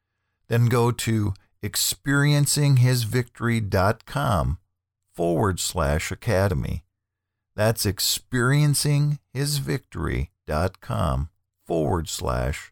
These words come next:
academy. If you're not on our mailing list and receive weekly emails from Experiencing His Victory, I would encourage you to do so today.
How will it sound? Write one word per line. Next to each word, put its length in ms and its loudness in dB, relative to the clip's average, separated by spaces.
academy. 680 -2
If 120 -12
you're 100 2
not 280 2
on 180 2
our 120 4
mailing 500 2
list 380 -2
and 180 -2
receive 460 2
weekly 420 0
emails 540 2
from 220 -2
Experiencing 800 -2
His 160 -2
Victory, 500 -4
I 100 0
would 200 0
encourage 640 0
you 100 2
to 100 0
do 220 2
so 260 0
today. 460 -4